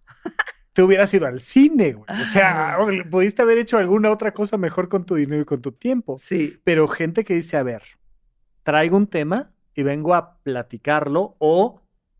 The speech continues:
Speaker 1: vengo a explorarlo". Está fuerte.
Speaker 2: Mira, yo te voy a decir una cosa. De todas las exploraciones que he tenido con psicodélicos,
Speaker 1: Ujú.
Speaker 2: la cosa más fuerte que yo he vivido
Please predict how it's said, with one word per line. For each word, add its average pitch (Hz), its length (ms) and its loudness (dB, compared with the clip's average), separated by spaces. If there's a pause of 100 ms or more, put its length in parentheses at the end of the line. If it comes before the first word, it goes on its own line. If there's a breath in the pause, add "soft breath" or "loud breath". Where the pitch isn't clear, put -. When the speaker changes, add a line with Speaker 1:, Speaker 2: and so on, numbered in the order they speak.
(160)
Speaker 1:
vengo 170 520 -2
a 151 160 -4
explorarlo". 131 1500 -6 (960 soft breath)
Está 120 220 -20
fuerte. - 640 -6
Speaker 2:
Mira, 170 220 0
yo 180 160 -2
te 190 80 -4
voy 185 140 -2
a - 20 -6
decir 165 180 -12
una 156 240 -12
cosa. - 400 -14 (540)
De 165 100 -4
todas 208 320 -4
las 147 240 -4
exploraciones 139 800 -8
que 160 80 -8
he - 20 -10
tenido 143 480 -10
con 123 160 -16
psicodélicos, 127 1040 -12
Speaker 1:
Ujú. 120 340 -12 (1300)
Speaker 2:
la 156 300 0
cosa 185 240 -4
más 180 200 -8
fuerte 160 280 -8
que 151 120 -10
yo 143 120 -4
he - 20 -6
vivido 139 460 -6